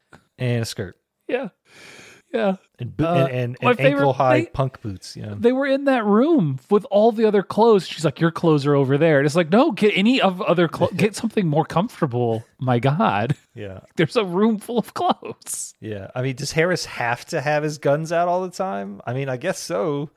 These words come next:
Speaker 2: Yeah. I mean, yeah.
Speaker 1: <laughs>
Speaker 2: It's weird. So a lot of my notes here are taking the movie too seriously.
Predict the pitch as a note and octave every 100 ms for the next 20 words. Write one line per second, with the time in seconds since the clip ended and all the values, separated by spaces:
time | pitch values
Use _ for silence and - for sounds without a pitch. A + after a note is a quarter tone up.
0 | - B2 D3 C#3+ C3+ B2 A#2 A2+ G#2 G2+
1 | - - - F3+ - - D#3+ _ _ -
2 | - E3 F#3+ D#3 - D3+ E3 F#3+ A3 F#3
3 | C#3+ C3+ D3 - C#3+ A#2+ - C#3+ - C3+
4 | A2+ A#2 A#2 A2+ A#2 - A#2+ - A#2 A#2
5 | B2+ - D#3